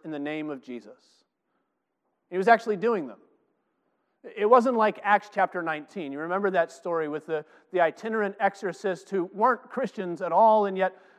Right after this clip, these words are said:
uh, they saw how it worked. The, the incantation, you invoke the name of Jesus, and out comes the demon, and there are the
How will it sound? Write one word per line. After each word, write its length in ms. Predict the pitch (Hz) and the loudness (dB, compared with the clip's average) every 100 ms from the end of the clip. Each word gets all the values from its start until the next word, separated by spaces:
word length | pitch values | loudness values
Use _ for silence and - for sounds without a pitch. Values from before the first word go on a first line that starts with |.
| - | -14
uh, 120 | 202 | -4
they 160 | 202 | 0
saw 320 | 202 - 220 170 | 0 2 2 4
how 240 | 185 180 | 2 2
it 100 | 180 | 0
worked. 300 | 170 139 - | 0 -2 -2
The, 160 | 175 175 | -8 -6
the 160 | 214 | -4
incantation, 840 | 247 233 226 202 190 208 190 160 | -2 -2 -4 -4 -2 -2 -2 -10
you 200 | 151 175 | -4 -4
invoke 420 | 185 175 220 247 - | -4 2 4 4 0
the 80 | |
name 320 | 196 202 202 185 | -6 -4 -4 -4
of 120 | 165 | -8
Jesus, 520 | 147 247 208 196 180 | -8 -6 -2 -4 -4
and 100 | 185 | 0
out 220 | 202 190 | 0 0
comes 240 | 202 196 180 | -2 -4 -4
the 100 | 175 | -8
demon, 380 | 170 208 190 175 | -6 -4 -4 -6
and 120 | 175 | 0
there 180 | 185 175 | 2 4
are 40 | |
the 160 | 170 | 0